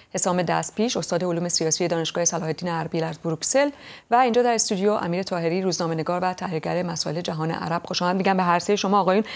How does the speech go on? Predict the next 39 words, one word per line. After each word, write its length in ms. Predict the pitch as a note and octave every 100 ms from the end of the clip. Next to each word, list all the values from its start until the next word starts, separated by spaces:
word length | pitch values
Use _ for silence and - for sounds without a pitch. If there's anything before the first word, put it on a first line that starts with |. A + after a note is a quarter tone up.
| - -
از 140 | F4
آقای 140 | D#4+ G4
دستپیش 320 | C4+ - E4
آغاز 200 | D#4 D#4
می‌کنم، 200 | D#4 D#4
به 60 | D#4
خصوص 300 | - D4+ C#4+
به 60 |
خاطر 220 | C#4 A#3+ C4+
اینکه 140 | C#4
شما 300 | - B3 C#4 - - -
زیاد 280 | G#3+ B3+ C4+
در 140 | B3
عراق 380 | - G#3+ C4 C#4
هستید، 600 | A#3 G#3 - G3 F#3+ -
الان 300 | A3+ G3+ B3
در 120 | B3+ G#3+
بروکسلید، 500 | G3 G#3+ A#3 G#3+ G#3+
ولی 120 | A3
معمولاً 440 | A3+ G3+ G3 G#3
ما 280 | A3+ A3+ A3+
در 160 | G#3 G3
خود 220 | - A#3+
عراق 260 | G#3 A#3
با 60 | A3+
شما 200 | A3 G#3+
صحبت 280 | A3 G#3 G#3
می‌کنیم. 220 | G#3 A#3+
ممکنه 260 | F4+ A#4+ A#4
کمی 320 | - F4+ E4+ D4+ - -
در 160 | - B3+
مورد 340 | B3 C4 C4+ C#4+ A3+
وضعیت 840 | B3 B3 G#3+ - B3+ B3 D4 D#4+ D#4+
حال 180 | B3+ A#3+
حاضر 500 | A3 A3 A3 A3 D4
کشور 400 | C#4+ A#3 - A#3+
به 100 | A3
ما 140 | G#3+ G#3
بگید؟ 280 | G3+ G#3+